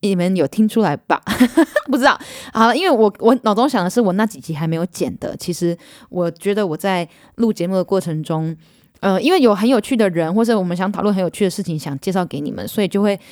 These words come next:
很着重于在看怎么 organize 那个话题啊，然后，然后就比较忽略掉自己嘛。这集就来回味一下久违的自己录音的部分。然后，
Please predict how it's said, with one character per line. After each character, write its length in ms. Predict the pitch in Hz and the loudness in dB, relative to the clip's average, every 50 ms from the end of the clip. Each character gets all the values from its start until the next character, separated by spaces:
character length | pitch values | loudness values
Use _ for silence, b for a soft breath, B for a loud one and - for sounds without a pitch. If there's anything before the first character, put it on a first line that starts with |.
| B B B B | B B B B
很 400 | - 185 165 156 147 139 143 151 - | -4 -4 -2 -2 -2 -4 -6 -6 -4
着 220 | - 185 180 175 | 0 2 2 2
重 240 | 175 220 214 196 175 | 2 2 0 0 0
于 120 | 156 156 | 0 -2
在 400 | 151 - - 196 180 170 160 151 - B B B B B | -2 -2 -2 -2 0 0 -2 -4 -6 B B B B B
看 200 | - - 240 214 | -2 0 0 0
怎 80 | 165 165 | 0 -2
么 80 | 170 156 | -2 0
organize 600 | - 196 202 196 196 190 170 156 147 147 - 156 | 2 2 2 2 2 -2 -2 -2 -4 -4 -4 -4
那 100 | 170 175 | -4 -4
个 80 | 160 | -4
话 300 | 165 - 220 190 151 147 | -4 -2 0 -2 -2 -2
题 300 | - - - 156 143 135 | -6 -10 -10 -8 -6 -6
啊， 200 | 143 143 139 147 | -6 -6 -6 -6
然 200 | 147 143 135 143 | -6 -6 -6 -4
后， 340 | 151 180 190 175 165 156 143 b b b b b b b b b b b b | -2 0 2 2 0 0 -4 b b b b b b b b b b b b
然 240 | b - 170 165 170 | b -8 -6 -6 -4
后 500 | 160 190 202 190 180 170 160 147 - - - - - | -2 0 0 2 2 0 0 -4 -6 -12 -14 -10 -6
就 100 | 220 175 | -4 -2
比 80 | 165 | 0
较 320 | - 190 185 175 165 151 147 | 2 2 2 2 2 0 -2
忽 180 | - - 247 | 0 2 2
略 80 | 294 294 | 4 4
掉 140 | 285 269 262 | 4 4 2
自 160 | - 285 247 | 0 -4 -10
己 240 | - - 180 156 143 | -8 -6 -6 -4 -2
嘛。 320 | 147 180 214 226 240 262 _ _ _ _ _ _ _ _ _ - - _ - | 0 0 0 0 0 -4 _ _ _ _ _ _ _ _ _ -20 -20 _ -4
这 120 | - 311 285 | -2 -2 0
集 140 | 226 226 | 0 0
就 160 | 214 269 269 247 | 2 2 4 4
来 300 | 233 214 208 214 226 - _ _ _ _ _ _ _ _ _ _ _ - - | 4 2 0 -2 -4 -8 _ _ _ _ _ _ _ _ _ _ _ -16 -4
回 140 | - 220 208 | 0 2 4
味 180 | 226 254 240 | 4 4 2
一 60 | 220 | 2
下 380 | 208 196 233 214 196 170 - - b b b b b b b b | 0 0 0 0 0 -2 -4 -8 b b b b b b b b
久 220 | - - 240 202 | 0 2 2 2
违 180 | 185 185 185 196 | 2 2 0 2
的 180 | 190 220 202 196 | 2 0 0 0
自 160 | - - 254 | -2 -8 -12
己 160 | - 190 165 | -10 -10 -6
录 160 | 185 214 214 | -2 0 0
音 80 | 202 202 | 0 -2
的 60 | 180 | -4
部 200 | - - 208 - | -4 -6 -6 -6
分。 260 | - - - 151 - - _ B B B B B B B B B B | -6 -4 -4 -4 -4 -6 _ B B B B B B B B B B
然 120 | B 208 247 | B 2 2
后， 320 | 311 359 359 349 320 - | 4 4 4 2 2 0